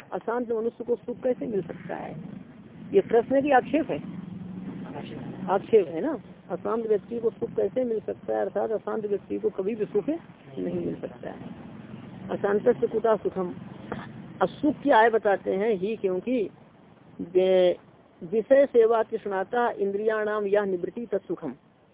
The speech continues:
ही विषय सेवा तृष्णाता इंद्रियाणाम या निवृत्ति तत्सुखम, क्योंकि विषय सेवा की तृष्णा से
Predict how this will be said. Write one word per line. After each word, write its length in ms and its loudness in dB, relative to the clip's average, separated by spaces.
ही 200 -4
विषय 380 2
सेवा 340 4
तृष्णाता 680 -4
इंद्रियाणाम 600 -2
या 160 0
निवृत्ति 580 -4
तत्सुखम, 520 -4
क्योंकि 340 4
विषय 440 4
सेवा 400 0
की 160 -8
तृष्णा 420 0
से 220 -6